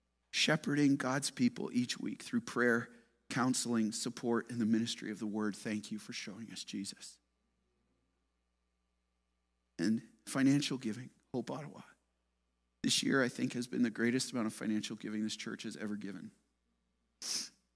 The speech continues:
in one of the hardest financial times in recent memory. Increasing generosity in tithes and offerings each week. Thank you. Thank you for laying it down so that Jesus could be lifted up.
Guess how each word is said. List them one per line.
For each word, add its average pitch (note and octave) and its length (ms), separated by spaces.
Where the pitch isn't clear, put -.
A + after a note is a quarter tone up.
in A#2 160
one A2+ 80
of A2+ 60
the A2 80
hardest A#2 320
financial G#2 400
times - 480
in A2 100
recent - 300
memory. F#2+ 340
Increasing C3 520
generosity A2+ 680
in G#2 100
tithes A2 360
and A2 80
offerings G2+ 480
each G#2 200
week. G2 160
Thank G#2 340
you. A#2+ 160
Thank A#2 220
you A#2 60
for - 180
laying G2+ 240
it - 120
down A2+ 280
so - 140
that G2+ 120
Jesus G2 380
could F2+ 140
be F#2 80
lifted F#2+ 320
up. D#2+ 160